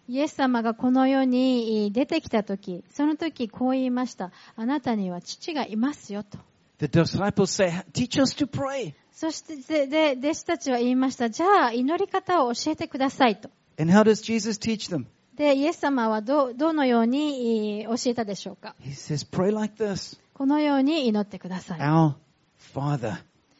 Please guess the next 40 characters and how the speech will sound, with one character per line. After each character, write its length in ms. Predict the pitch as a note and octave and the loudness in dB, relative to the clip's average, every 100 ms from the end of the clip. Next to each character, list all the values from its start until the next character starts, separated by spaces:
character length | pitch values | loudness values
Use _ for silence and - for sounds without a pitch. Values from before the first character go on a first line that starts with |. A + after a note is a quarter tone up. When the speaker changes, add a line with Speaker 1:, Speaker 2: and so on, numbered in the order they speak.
| _ _ - | _ _ -6
Speaker 1:
天 280 | B3 A#3 | -2 -2
に 240 | A3 G3+ G#3 | -2 -4 -2
い 60 | |
ま 180 | A3 B3 | 0 0
す 320 | A#3+ A3 F#3+ _ _ | -2 -8 -8 _ _
お 80 | G3+ | -8
父 200 | C4+ C4 | -4 -4
様。 380 | - F3+ E3 - - | -4 -12 -12 -18 -2
Speaker 2:
Our 320 | D3 D#3 D#3 | 4 6 6
Abba. 420 | C#3+ C#3 C3 A#2 - - _ _ _ _ G#3 | 2 2 0 -4 -8 -18 _ _ _ _ -20
Speaker 1:
私 380 | - A3+ - | -10 -10 -6
の 260 | A#3+ B3+ B3 | -4 -4 -6
父 380 | A#3 - - B3+ | -8 -14 -8 -6
よ。 160 | F#3+ _ _ _ _ _ _ _ _ _ _ _ _ _ | -6 _ _ _ _ _ _ _ _ _ _ _ _ _
Speaker 2:
Jesus 360 | D#3 F3+ F#3+ - | -2 2 2 0
comes 280 | G3 F#3 - | -4 -4 -6
to 60 | D#3+ | -2
reveal 400 | D#3 B2+ F3 D#3+ | -2 2 2 2
God 420 | A#2+ D3 D#3 C#3+ | 0 -2 0 -2
as 160 | B2+ D#3 | -6 -8
Father. 540 | - D3+ D#3+ B2 G2+ - _ _ - | -12 -10 -10 -10 -14 -16 _ _ -10
Speaker 1:
イ 100 | B3+ | -6
エ 100 | D4+ | -6
ス 80 | - | -2
様 360 | C4+ B3 A#3 | 0 2 2
は 260 | A#3 B3+ A#3 | 2 2 0
こ 220 | - A#3+ | -4 -2
の 100 | C#4 | 0
世 140 | D#4 | 0
に 160 | D4 B3 | -2 -4
来 100 | - | -8
た、 320 | - A3+ A3 | -6 -4 -4
そ 160 | - C4 | -4 -2
の 160 | C#4 | -2
理 340 | C#4+ A#3+ C4 C4 | -2 -6 -6 -4
由 160 | C#4 | -2
の 140 | C#4 C#4 | -2 -4
一 240 | - D#4 | -6 -8
つ 180 | - B3+ | -6 -4
は、 300 | A#3+ B3+ A3+ | 0 2 0